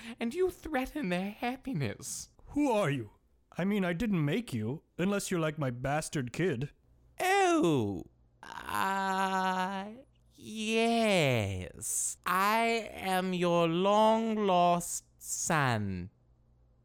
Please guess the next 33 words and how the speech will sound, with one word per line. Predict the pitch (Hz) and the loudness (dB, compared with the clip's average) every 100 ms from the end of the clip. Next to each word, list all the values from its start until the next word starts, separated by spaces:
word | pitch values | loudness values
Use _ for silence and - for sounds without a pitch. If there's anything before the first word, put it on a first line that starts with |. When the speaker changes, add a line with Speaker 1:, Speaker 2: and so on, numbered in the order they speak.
| _ _ _ | _ _ _
Speaker 1:
Dad. | 131 113 104 104 113 135 - | -2 0 0 -2 -6 -10 -8
Speaker 2:
Really? | 107 117 185 262 - - | -4 0 0 -2 -4 -10
I | 120 | -4
have | 143 131 | -2 -2
a | |
kid? | - 120 131 247 262 - | -4 -2 0 0 -4 -8
Speaker 1:
Sure, | - 180 151 | -4 0 2
why | 120 131 | 2 2
not? | 123 95 - - | 0 -2 -4 -4
Speaker 2:
Okay, | 285 202 208 269 240 - | -2 0 0 0 -2 -4
if | 147 143 | -2 2
you're | 277 | 2
my | 233 208 | 4 4
long-lost | 202 233 208 208 202 - | 2 2 2 2 0 -2
son, | 190 240 247 | 0 2 2
then | 196 | 4
you'd | 196 | 4
only | 233 233 | 2 2
know | 220 226 | 2 2
I | 220 202 | 2 0
had | 220 | 0
one | 190 240 285 240 | 2 2 4 2
lover | 240 240 226 | 2 2 2
ever, | 196 143 120 | 0 0 0
and | 135 147 | 0 0
she | 254 233 | 2 2
left | 208 - 139 | 2 -2 -4
me. | 104 - _ | -6 -8 _
What | - 240 214 | -4 0 0
was | 233 | 0
her | 254 | 2
name? | 254 147 113 104 - - - | 2 0 -2 -8 -14 -18 -12
Speaker 1:
Crap. | 95 90 80 | -6 -4 -4